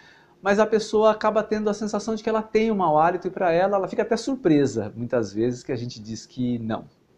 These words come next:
tá? Antes da gente entrar nesse assunto, só pra gente finalizar a classificação, halitose genuína,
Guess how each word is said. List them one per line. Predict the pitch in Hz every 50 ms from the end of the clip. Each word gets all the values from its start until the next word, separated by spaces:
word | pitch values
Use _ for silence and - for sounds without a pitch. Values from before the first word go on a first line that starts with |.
| _ _ _
tá? | - 104 120 127 - - - - - - - - _ _ -
Antes | - 233 269 269
da | 262 202
gente | 190 202 190 202
entrar | 175 165 165 165 156
nesse | 156 151 -
assunto, | 131 - - 208 214 208
só | - - 185
pra | 190 196 180
gente | 170 175 -
finalizar | - - 156 147 139 135 120 107 135 143 127
a |
classificação, | - - 131 120 - - 120 - 110 - - - 165 165 151
halitose | 123 113 - - 110 110
genuína, | 98 110 110 127 123 127 156 185 214 233 254 262 277 285